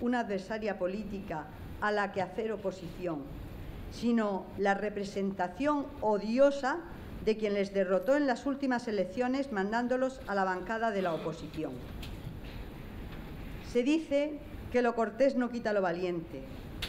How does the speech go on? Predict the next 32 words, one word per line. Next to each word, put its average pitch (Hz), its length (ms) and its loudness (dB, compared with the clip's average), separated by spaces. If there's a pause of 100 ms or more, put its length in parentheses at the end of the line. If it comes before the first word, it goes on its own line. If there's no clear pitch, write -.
Por 208 220 -2
tanto, 277 500 2 (560)
la 226 160 6
oposición 226 480 2
política 262 600 2
puede 269 180 6
ejercitarse 226 800 -4
con 202 240 -2
toda 269 220 4
la 262 120 4
dureza 240 380 -2
que 202 80 -6
se 196 80 -10
estime 220 360 -4
conveniente, 175 760 -2 (120)
sin 160 140 -4
duda, 185 240 -2 (1300)
pero 247 220 8
sin 247 200 0
obviar 254 500 0 (260)
un 302 220 2
mínimo 285 580 2 (800)
de 233 80 0
educación 233 680 0 (120)
y 220 80 -2
sin 214 240 -2
perder 220 300 4
el 262 120 6
respeto 240 460 0
a - 20 2
la 202 160 -2
persona. 170 480 -4